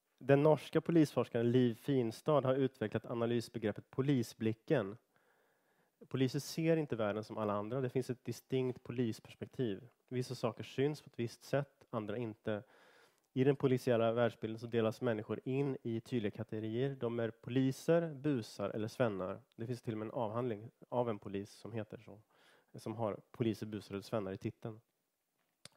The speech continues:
Polisens kultur och träning skapar en misstänksam blick som söker det avvikande och jobbar mycket utifrån fördomar och yttre attribut.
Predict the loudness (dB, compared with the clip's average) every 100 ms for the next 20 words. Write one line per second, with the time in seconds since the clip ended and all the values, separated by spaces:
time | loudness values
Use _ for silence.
0 | _ 6 6 6 0 -2 -4 0 2 2
1 | 2 0 0 -2 -2 0 -2 -2 -4 -8
2 | -10 -4 -4 0 -2 -2 _ _ -20 -20
3 | -20 _ -16 2 2 2 -2 2 2 2
4 | -4 -2 0 0 0 -2 0 0 0 -2
5 | -2 -6 -8 -10 -12 0 0 0 -4 -4
6 | -6 -6 -6 -8 -6 -4 -4 -6 -12